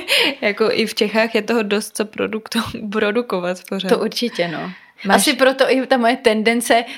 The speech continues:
Speaker 2: tady těch jako komunitnějších věcí,
Speaker 1: Aha.
Speaker 2: protože se tam cítím taková jako silnější, než prostě dělat nějaký rozšafný mezinárodní spolupráce, no.
Speaker 1: Mhm. Je fakt, že zrovna jak jsme, jak jsme říkali, no, že ta komunikace je v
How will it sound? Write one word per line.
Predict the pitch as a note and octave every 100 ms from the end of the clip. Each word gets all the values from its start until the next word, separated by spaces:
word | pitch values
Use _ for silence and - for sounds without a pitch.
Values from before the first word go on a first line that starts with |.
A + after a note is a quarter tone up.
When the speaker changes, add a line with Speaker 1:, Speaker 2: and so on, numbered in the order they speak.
| -
Speaker 2:
tady | A#3
těch | A#3+ C4 B3+
jako | B3 D4+
komunitnějších | D4 D4+ B3+ C4+ C#4+ B3+ B3+ C4+ C#4+
věcí, | B3+ B3 B3+
Speaker 1:
Aha. | A#3+
Speaker 2:
protože | A#3 B3+
se | C4 C4
tam | B3+ C4+
cítím | C4+ A3 A#3+
taková | A#3 C4 A#3
jako | A3 C4
silnější, | - B3 A3+ A3+ A#3 - A#3+
než | A3+ A3+
prostě | G#3+ A#3 - A#3+
dělat | G#3+ A3 A3+ A3+
nějaký | F#3+ A3+ - A3+ A3 - - -
rozšafný | A3 A3+ A3+ - A3+ A3+ A3 A3
mezinárodní | A3 A3 A3+ A3+ A3 G3+ G#3+
spolupráce, | A3 - G3 G#3+ - E3 - -
no. | G#3+
Speaker 1:
Mhm. | A3 A3 A3+ - _
Je | -
fakt, | A3 A3+
že | A3
zrovna | G#3+ G#3 G#3
jak | G#3 G#3
jsme, | G#3+ - -
jak | G3+
jsme | G#3 G#3+ G#3
říkali, | G#3 G#3 A#3+ G3
no, | F3 G3
že | G#3
ta | F#3
komunikace | G3 G3 G3+ G3 G3 G3 G3
je |
v | G3